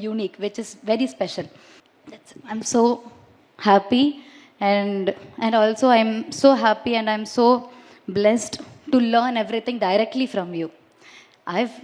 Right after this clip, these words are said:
I've, like, yeah. And నేను already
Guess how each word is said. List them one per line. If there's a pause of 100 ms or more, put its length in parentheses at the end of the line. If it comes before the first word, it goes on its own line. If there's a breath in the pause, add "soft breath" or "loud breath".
(200)
I've, (160)
like,
yeah. (560 soft breath)
And (200)
నేను (300)
already